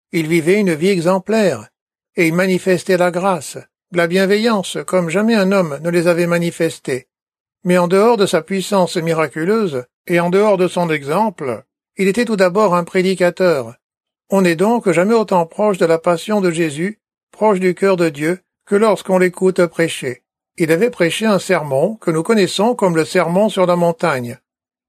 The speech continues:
Ce sermon est extensivement représenté dans Matthieu cinq, six et sept.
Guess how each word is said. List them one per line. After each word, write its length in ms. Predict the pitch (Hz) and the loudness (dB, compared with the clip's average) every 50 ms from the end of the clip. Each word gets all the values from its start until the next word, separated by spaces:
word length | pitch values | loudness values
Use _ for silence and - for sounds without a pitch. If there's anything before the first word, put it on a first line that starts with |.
| _ - | _ -6
Ce 140 | - 202 196 | -2 -2 0
sermon 460 | 185 - 180 143 139 147 180 220 220 | 0 0 -2 -2 0 0 0 2 2
est 100 | 185 - | 0 0
extensivement 840 | 185 175 - - 208 208 190 - - 202 180 160 165 170 180 202 208 | -2 -4 -4 -2 -2 -2 -2 -2 -2 -2 -2 0 0 2 2 2 2
représenté 680 | 175 185 170 - 180 175 170 170 165 156 - - 180 185 | 2 0 0 0 0 0 2 0 0 -2 -2 0 0 2
dans 160 | 175 180 170 | 2 2 0
Matthieu 380 | 170 175 175 165 - - 165 156 | 2 0 0 0 -2 -2 -2 -2
cinq, 540 | 151 - - 185 180 156 139 131 - - 139 | -4 -4 -2 -2 -2 -2 -2 -6 -8 -10 -10
six 360 | 131 - - 220 226 202 - | -10 -6 -4 -4 -4 -2 0
et 100 | 190 165 | -2 -2
sept. 460 | 156 - - 175 151 127 - - - | -2 -2 -2 0 0 -2 -2 -8 -16